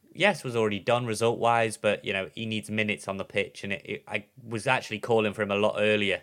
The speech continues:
but Parky, you know, has his team. We've all seen that now, what that sta-, sort of starting eleven is when everyone's fit.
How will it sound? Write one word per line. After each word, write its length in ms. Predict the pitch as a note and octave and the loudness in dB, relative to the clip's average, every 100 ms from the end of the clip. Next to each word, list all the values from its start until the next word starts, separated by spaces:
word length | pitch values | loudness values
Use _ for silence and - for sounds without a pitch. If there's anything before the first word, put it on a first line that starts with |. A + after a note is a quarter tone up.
| - | -2
but 300 | G2+ F#2 - _ _ _ _ _ - | 0 0 -4 _ _ _ _ _ -4
Parky, 640 | G2+ F#2+ G2+ F#2+ F#2 - _ | -2 -2 -4 -6 -6 -12 _
you 80 | G2 | -14
know, 120 | F#2+ | -8
has 200 | G2 G2+ | -4 -4
his 180 | F#2+ - | -6 -10
team. 380 | - A#2 A2+ A2 | -4 -2 -2 -2
We've 160 | G2+ | 0
all 140 | G2+ G2 | 0 0
seen 340 | - A#2+ A2+ | 0 0 0
that 160 | G2+ G2+ | -2 0
now, 180 | G#2 | 0
what 180 | G#2+ G#2 | 2 0
that 180 | G#2+ - _ | 0 -4 _
sta-, 360 | - - G#2 - - _ - | -14 -2 -2 -2 -10 _ -20
sort 280 | - F#2+ | -12 -10
of 60 | G2+ | -10
starting 400 | - A2 G#2 G2 | -2 2 2 0
eleven 340 | G2+ G#2 G2 | 0 0 0
is 320 | G#2+ G2+ G#2+ A2+ | 0 0 -2 -4
when 180 | G2+ | -2
everyone's 300 | G2+ G2 F#2 | -2 -6 -10
fit. 420 | - G#2 A2+ - | -2 0 0 -2